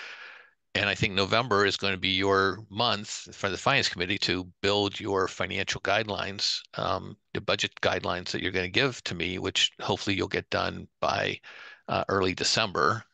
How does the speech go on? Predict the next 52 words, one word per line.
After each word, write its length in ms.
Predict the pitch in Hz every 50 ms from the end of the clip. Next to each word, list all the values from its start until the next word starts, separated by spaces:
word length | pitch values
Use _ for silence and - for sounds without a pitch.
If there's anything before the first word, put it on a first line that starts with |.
| _ _
so 240 | - - - - 85
we 160 | 80 98 -
can 100 | - 95
start 300 | - - - 85 85 -
building 300 | - 95 90 87 85 92 -
our 220 | - 101 95 98
budget. 400 | 95 - 98 98 - 101 - -
So 140 | - - 110
I 40 | 98
think 220 | - - 175 185
that's 200 | - 135 131 -
the 80 | - 98
time 320 | - - - 87 90 101
frame 200 | - - 107 107
for 180 | 104 - 101 92
having 280 | 87 - 92 92 98 95
this 160 | 92 87 -
conversation. 800 | - - 92 90 87 87 - - - 95 92 - - 107 104 104 - - - - - - - - - -
And 80 | -
I 60 | 104 104
think 220 | - 117 107 -
you've 160 | 107 98 101
all 200 | 104 104 101 95 - - -
identified 560 | 90 95 85 90 92 90 90 - - 90 85
it, 100 | 85 -
that 180 | - 95 90 - -
the 380 | - 98 95 95 95 90 - _ -
question 440 | - - 107 101 - - 147 139 120
is, 360 | 92 92 95 104 98 - - - - - - - - - - - _ _ _
with 180 | 90 104 110
the 120 | - - 113
revenue 400 | 110 110 104 104 107 104 110 110
we 120 | 113 113
have, 460 | - - 107 98 98 80 90 - - - - _ _ _ -
do 60 | 101
we 100 | 95 92
follow 360 | - - - 95 98 107 110
the 100 | 104 101
same 280 | - - 104 95 - -
pattern 300 | - 113 107 107 107 101
that 100 | 101 92
we 80 | 95
have 220 | 92 98 98 95 101
in 60 | 104
the 60 | 104
past, 420 | - - - 123 90 87 - -
which 160 | - 87 - -
is 80 | 90
divide 320 | - - 90 - 101 101 98
it 140 | 98 95
up 140 | 104 101 -
equally, 520 | 117 117 - - 95 85 87 90 101 95